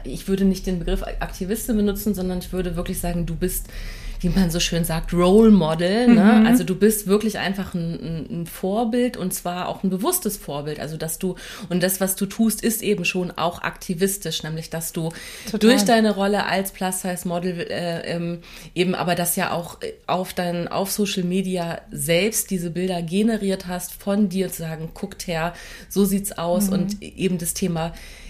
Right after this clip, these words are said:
Speaker 1: ja, Fettfeindlichkeit ist sozusagen, äh, das Thema,
Speaker 2: Ja.
Speaker 1: äh, zu sagen, „So, Leute, das ist ein ernsthaftes Thema, das haben wir immer noch nicht irgendwie hinter uns gebracht. Lass mal das angucken.“ Und, aber was ich halt so geil finde und so wahnsinnig inspirierend, dass du so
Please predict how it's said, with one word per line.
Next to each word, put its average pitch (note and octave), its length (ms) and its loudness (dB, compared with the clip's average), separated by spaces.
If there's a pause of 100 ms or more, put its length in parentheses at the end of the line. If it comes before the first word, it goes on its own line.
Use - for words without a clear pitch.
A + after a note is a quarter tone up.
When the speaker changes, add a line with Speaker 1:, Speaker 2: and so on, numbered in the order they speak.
Speaker 1:
ja, F3+ 160 0
Fettfeindlichkeit G#3+ 1120 -2
ist - 160 -2
sozusagen, F3+ 580 -4
äh, E3+ 300 -4
das E3+ 200 -6
Thema, A3 560 2 (120)
Speaker 2:
Ja. G#3+ 220 0
Speaker 1:
äh, F#3+ 320 2
zu E3+ 160 -4
sagen, E3+ 300 -4
„So, G#3 220 0
Leute, F3+ 380 -2
das D#3 180 -4
ist - 260 -2
ein E3+ 80 -2
ernsthaftes F#3+ 800 -2
Thema, G3+ 400 0
das G3 260 -2
haben F#3 160 0
wir F#3 120 -2
immer G#3+ 240 2
noch F#3+ 220 0
nicht G3 260 2
irgendwie F3+ 480 -4
hinter F#3+ 340 -4
uns - 260 -4
gebracht. - 540 -4 (380)
Lass F#3 200 0
mal F3+ 240 2
das E3+ 160 -2
angucken.“ G#3+ 680 0
Und, F#3+ 340 -2 (500)
aber G3 480 2
was F#3 200 0
ich G3 200 -2
halt G3 180 0
so G3 80 -2
geil F3+ 320 -4
finde F#3 360 -4
und E3+ 140 -4
so F3 160 -6
wahnsinnig E3+ 460 -2
inspirierend, F3 720 -2
dass E3 200 -4
du E3 220 -2
so D#3 460 -2